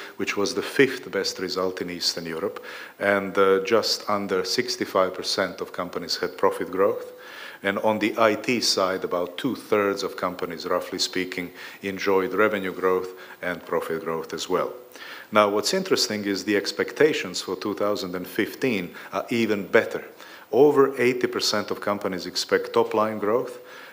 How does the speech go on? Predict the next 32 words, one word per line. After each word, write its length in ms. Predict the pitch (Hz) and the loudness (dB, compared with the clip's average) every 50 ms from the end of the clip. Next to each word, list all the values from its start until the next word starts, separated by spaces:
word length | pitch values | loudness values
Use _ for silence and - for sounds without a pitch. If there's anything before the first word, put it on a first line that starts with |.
| - - - | -12 -6 -2
uh, 160 | 101 98 95 | 0 0 0
but 520 | 92 92 110 131 - - - - - - - - | 2 6 6 6 6 4 0 -10 -14 -12 -4 2
only 460 | 113 123 143 135 127 127 123 123 123 | 2 4 4 6 4 4 4 4 4
eighteen 560 | 131 135 131 123 - - - 165 143 123 104 | 4 4 4 2 0 -2 0 0 0 0 0
percent 400 | - 107 - - 120 117 113 117 | -2 -2 0 2 2 2 0 0
of 120 | 104 92 | -4 -4
companies 440 | - - 113 113 - 110 101 92 85 | 0 0 0 0 0 -2 -2 -2 -4
expect 440 | 95 - - - - 117 107 - - | -4 -4 -4 0 2 2 2 2 0
to 60 | - 98 | -4 -2
grow 280 | 95 98 101 101 98 | 2 4 4 6 6
in 160 | 98 95 95 | 4 2 0
double 300 | - - - - - 104 | 0 0 0 0 0 -4
digits. 640 | 95 - 110 107 - - - - - - - - - - - - - - - - - - - - - | -4 -2 -4 -2 -2 -4 -6 -6 -10 -10 -10 -10 -12 -16 -20 -20 -20 -18 -18 -16 -16 -16 -16 -14 -6
So 240 | - - 104 101 98 | 0 4 4 4 6
mostly 480 | 104 117 139 143 131 - - 117 107 | 6 6 6 6 4 2 2 2 2
it's 100 | 98 - | 2 2
single-digit 640 | - - - 120 120 120 110 95 101 95 - 87 - - - - - - - - - - - 113 | 0 0 2 0 2 0 0 0 0 0 -2 -4 -6 -8 -12 -18 -20 -20 -20 -20 -20 -14 -12 -6
growth, 420 | - 92 104 107 123 131 - - | 0 2 4 6 6 4 2 0
which, 200 | 98 98 - - | -4 -4 -2 0
by 160 | - 101 104 101 | 2 4 4 4
the 80 | 101 | 4
way, 200 | 98 104 101 98 | 2 2 2 2
is 140 | 92 90 95 | 2 0 -4
exactly 400 | 98 - - 101 107 - - 104 | -6 -4 0 0 0 0 0 -2
the 120 | 90 90 87 - - | -4 -4 -4 -2 0
case 280 | 98 92 95 - - - | 0 0 0 0 -2 -2
in 160 | 92 87 90 - - | -4 -6 -8 -4 0
other 220 | 107 104 104 101 | 0 0 0 0
markets 520 | 95 90 87 90 90 - - 87 - - - | 0 0 0 0 -2 -4 -6 -4 -4 -4 -4
in 220 | 87 82 82 82 | -4 -8 -10 -10
Central 460 | - - - - 92 85 - 78 76 76 | -6 -2 -2 -2 -2 -2 -4 -8 -8 -6
Europe. 320 | 73 73 82 110 - - | -6 -4 -6 -6 -6 -8